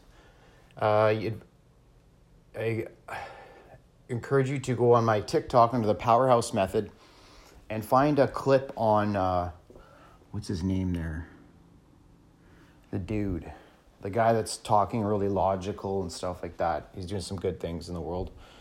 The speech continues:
He's talking about how governments hollow out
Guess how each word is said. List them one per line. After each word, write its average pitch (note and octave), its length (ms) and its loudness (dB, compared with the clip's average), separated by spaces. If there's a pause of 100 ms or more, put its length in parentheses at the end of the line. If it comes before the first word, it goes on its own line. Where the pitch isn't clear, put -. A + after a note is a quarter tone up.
(540)
He's G2+ 160 -6
talking G#2 340 2
about G2 380 -2 (680)
how A2 180 0
governments G2+ 540 0
hollow G2+ 540 2
out - 200 -4